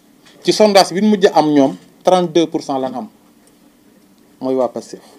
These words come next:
Xam nañu loolu, man xam naa ko, ñu bari xam nañu favorable lañ jamono yu toll nii. Ndax élection de réseaux sociaux.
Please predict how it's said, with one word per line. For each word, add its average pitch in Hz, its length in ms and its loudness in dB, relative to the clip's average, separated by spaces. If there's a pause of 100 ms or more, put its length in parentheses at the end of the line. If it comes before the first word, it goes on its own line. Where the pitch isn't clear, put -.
(500)
Xam 131 180 -6
nañu 120 200 -8
loolu, 120 280 -8 (120)
man 120 160 -8
xam 135 260 -8
naa 117 180 -8
ko, 185 180 -14 (760)
ñu 117 120 -8
bari 131 200 -6
xam 135 240 -10
nañu 123 260 -10 (540)
favorable 123 420 -6
lañ 113 140 -12
jamono 113 220 -10
yu 110 80 -14
toll 107 160 -12
nii. 101 180 -16 (920)
Ndax 123 220 -6
élection 151 320 0
de 127 100 -6
réseaux 131 240 -6
sociaux. 113 360 -14